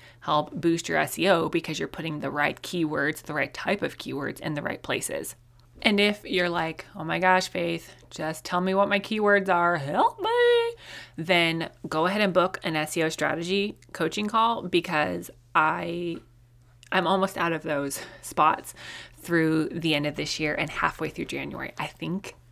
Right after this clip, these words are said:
I have to look at my books again, but I think I have two, maybe three spots left. And I am all, all discovery called out for the rest of the year. So if you're thinking about getting a,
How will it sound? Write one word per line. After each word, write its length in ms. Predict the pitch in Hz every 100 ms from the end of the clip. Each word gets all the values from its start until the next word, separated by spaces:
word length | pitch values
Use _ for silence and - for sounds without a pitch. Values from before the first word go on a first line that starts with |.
| -
I 180 | -
have 180 | 180 175
to 100 | -
look 160 | 175 175
at 40 |
my 100 | 196
books 280 | 196 208 -
again, 260 | 208 208 202
but 120 | 175
I 40 |
think 220 | 170 170 175
I 40 |
have 320 | 151 165 -
two, 460 | - - 202 202 190
maybe 480 | - 170 170 170 185
three 240 | - 180
spots 380 | 165 - 160 -
left. 480 | 143 151 277 - - - - - - - - -
And 500 | 165 170 214 262 - - -
I 380 | 147 160 165 156
am 280 | 160 160 -
all, 560 | - 156 156 156 156 170 - - - -
all 160 | 180
discovery 640 | 180 170 - 180 175 180 165
called 340 | - 170 - -
out 320 | 147 190 -
for 220 | - 180
the 80 | 175
rest 240 | 160 -
of 40 | -
the 60 | 151
year. 240 | 151 190 233 - - - -
So 220 | - -
if 220 | 185 -
you're 100 | 208
thinking 560 | 208 - - 214 262 247
about 220 | 240 208
getting 260 | 226 226 -
a, 340 | 202 190 190